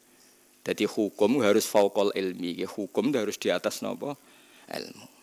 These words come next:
Mergo kowe nak nuruti sain niku ora ana bare. Nggih, napa? Ora ana bare. Jadi iki pentinge ngaji, ya. Terus kowe aja geman muni sithik-sithik dalil qala Allahu Ta'ala wa fil hadis sahih. Masalah iku makna,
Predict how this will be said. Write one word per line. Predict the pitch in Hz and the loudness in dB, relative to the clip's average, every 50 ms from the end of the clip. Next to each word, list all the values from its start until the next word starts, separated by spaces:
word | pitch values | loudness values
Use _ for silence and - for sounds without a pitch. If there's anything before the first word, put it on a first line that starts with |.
| - - - _ _ _ _ _ _ _ _ _ _ | -20 -20 -20 _ _ _ _ _ _ _ _ _ _
Mergo | - - - 135 127 | -14 -2 4 4 4
kowe | 123 135 131 | 6 6 4
nak | 123 120 98 113 | 4 4 2 2
nuruti | 113 110 113 110 110 120 107 - | 2 0 0 0 0 -2 -2 0
sain | - 107 90 90 90 92 95 95 | 0 0 0 -2 -4 -6 -8 -8
niku | 104 113 123 127 | -6 -6 -4 -2
ora | 123 113 98 95 | 0 0 0 0
ana | 101 - - | 0 -4 -4
bare. | - - 90 87 87 87 87 85 - - _ _ _ _ _ _ _ _ _ _ _ _ _ _ _ _ _ _ _ _ _ _ _ _ _ _ _ _ | -6 -8 -8 -8 -8 -10 -10 -14 -16 -18 _ _ _ _ _ _ _ _ _ _ _ _ _ _ _ _ _ _ _ _ _ _ _ _ _ _ _ _
Nggih, | - 101 92 - - 120 135 - | -10 -4 -2 -2 -2 -2 -4 0
napa? | 113 104 104 113 - - - - | 0 2 4 4 2 0 -2 0
Ora | - 98 92 | 2 2 2
ana | 95 87 - - | 2 0 -4 -4
bare. | - 80 76 - - - - - - - _ _ _ - - - | -10 -12 -12 -14 -16 -18 -20 -20 -20 -20 _ _ _ -20 -20 -20
Jadi | 87 76 85 90 | -16 -10 -8 -4
iki | 90 95 | -4 -2
pentinge | 87 98 92 87 80 92 90 87 | -2 -2 -4 -4 -4 -4 -4 -2
ngaji, | 85 85 85 - - - 87 87 87 85 | -2 -2 -4 -4 -4 -6 -4 -4 -2 -2
ya. | 87 82 | -2 -2
Terus | - 92 90 - - - | -2 -4 -4 -4 -6 -2
kowe | - 95 | 0 0
aja | 90 - 95 92 | 0 0 -2 -2
geman | - 98 90 90 101 113 | -2 0 2 4 4 4
muni | 110 104 98 98 107 | 4 2 0 0 0
sithik-sithik | 101 - 98 - - 87 - 95 - - 135 - - - - - - - - - _ | 0 0 -2 -4 -4 -4 -4 -4 0 0 0 0 0 -10 -20 -20 -20 -20 -20 -20 _
dalil | - 120 104 95 92 101 123 139 143 - | -4 -2 0 2 4 4 4 4 4 2
qala | 107 104 104 98 | 2 4 4 4
Allahu | 95 92 98 95 90 107 98 | 2 2 0 -2 -2 -2 -6
Ta'ala | - - 80 76 87 87 98 113 117 | -2 -2 -2 -2 0 0 0 0 0
wa | 113 104 101 98 95 | 0 2 0 0 0
fil | - 110 101 | 0 -4 -2
hadis | - 95 - - - 101 - | -2 -4 -4 -2 -2 -2 0
sahih. | - 104 95 - - 107 90 95 85 | 0 -2 -2 -2 0 -2 -2 -2 -2
Masalah | 95 104 110 110 - 107 101 104 107 | 0 2 2 2 4 4 4 6 4
iku | 113 - 165 | 4 4 4
makna, | 147 127 110 120 113 107 101 - - | 4 4 4 4 0 0 0 2 2